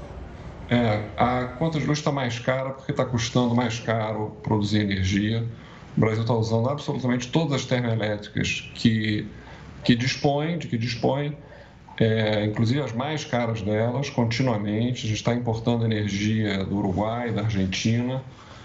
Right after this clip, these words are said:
é, e isso torna a conta mais cara. São gastos excepcionais,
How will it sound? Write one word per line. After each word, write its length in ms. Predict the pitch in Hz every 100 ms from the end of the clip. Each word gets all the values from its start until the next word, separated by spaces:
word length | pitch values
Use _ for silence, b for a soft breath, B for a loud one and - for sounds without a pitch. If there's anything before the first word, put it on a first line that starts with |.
| B B - -
é, 440 | 107 107 107 107 107
e 220 | 113 117
isso 280 | 127 123 165
torna 500 | 156 139 135 143 156
a 180 | 151 147
conta 460 | 147 147 147 165 156
mais 240 | 165 170
cara. 420 | - 131 123 104
São 240 | 101 110 107
gastos 420 | 107 117 120 117
excepcionais, 1160 | 123 123 123 - 165 147 117 113 139 151 -